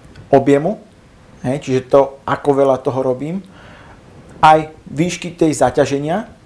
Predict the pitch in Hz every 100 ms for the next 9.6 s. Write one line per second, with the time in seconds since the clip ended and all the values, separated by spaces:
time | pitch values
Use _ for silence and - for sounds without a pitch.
0 | - - 160 151 131 - - 143 - 127
1 | 127 - 127 135 127 - - - - 156
2 | 156 156 156 139 139 147 156 151 143 147
3 | 175 160 139 135 139 143 147 143 139 135
4 | 143 139 147 147 190 - - 185 196 202
5 | 196 185 180 156 147 165 170 170 139 -
6 | 151 - 165 131 - - 170 170 - 147
7 | 139 160 151 151 175 185 - - - -
8 | - - 220 202 - 190 - - - -
9 | - 185 202 202 202 202